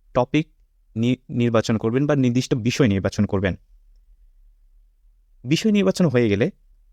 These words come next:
তারপরে সেই বিষয় সম্পর্কে আপনার কিছু প্রাথমিক গবেষণা করতে হবে। সেই বিষয় সম্পর্কে মৌলিক ধারণা এবং কিছু তথ্য সংগ্রহ করুন এবং বিভিন্ন বই, জার্নাল এবং অনলাইন রিসোর্স থেকে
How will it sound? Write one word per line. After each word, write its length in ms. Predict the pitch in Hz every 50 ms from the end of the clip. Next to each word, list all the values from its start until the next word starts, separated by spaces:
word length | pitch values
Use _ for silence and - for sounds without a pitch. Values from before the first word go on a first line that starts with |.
| _
তারপরে 380 | - 143 135 131 - - 165 175
সেই 200 | - - - 127
বিষয় 280 | 110 120 123 - 170 170
সম্পর্কে 480 | - - 147 143 151 147 - 180 220 226 _ _ _
আপনার 360 | - - 110 - 117 123 143 - _ _ _ _ -
কিছু 200 | - - - 147
প্রাথমিক 460 | - 120 113 - - 139 143 143 139 - - _ - 110 -
গবেষণা 400 | 117 113 120 127 - - 117 101
করতে 240 | - - 95 - 95
হবে। 180 | 104 95 95 - - _ _ _ _ _
সেই 220 | - - - 147 143
বিষয় 260 | 131 131 - - 147
সম্পর্কে 380 | - - 143 139 147 - - 143
মৌলিক 300 | 127 127 131 139 139 123
ধারণা 420 | - - - 117 120 127 135 151 - - _ _ _ _ -
এবং 220 | - 131 143 151 143 -
কিছু 260 | 160 - - - 170 - - _ _ _ _ _ _ _ _ _ _
তথ্য 260 | 170 175 - - - 147
সংগ্রহ 320 | - 117 110 110 113 120
করুন 280 | - - 127 156 214 - - - - _ _ _ -
এবং 200 | 131 143 143 131
বিভিন্ন 320 | 131 135 143 151 147 143
বই, 360 | 131 113 120 123 123 127 127
জার্নাল 460 | 113 113 117 117 117 120 123 127 139 135 - -
এবং 160 | 113 131 131 -
অনলাইন 520 | - 117 123 131 135 139 143 151 151 147 123
রিসোর্স 420 | 107 123 - - 180 160 - -
থেকে 260 | - 117 - - 156